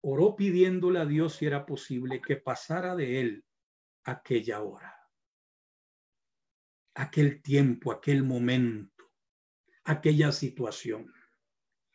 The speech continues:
Y claro que Jesús lo hace. "Líbrame de esta copa de amargura". Obviamente,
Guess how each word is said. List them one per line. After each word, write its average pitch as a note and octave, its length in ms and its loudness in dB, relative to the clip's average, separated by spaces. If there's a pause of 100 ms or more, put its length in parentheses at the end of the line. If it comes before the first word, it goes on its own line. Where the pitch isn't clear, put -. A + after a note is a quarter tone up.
(180)
Y D3+ 180 0
claro F3+ 400 4
que B2 120 -6
Jesús A#2 440 -6
lo A#2 200 -6
hace. - 300 -16 (760)
"Líbrame G#3 880 6 (240)
de D3+ 160 6
esta - 440 0
copa - 600 2 (240)
de B2 220 2
amargura". G#2+ 640 -4 (2250)
Obviamente, G3+ 1040 6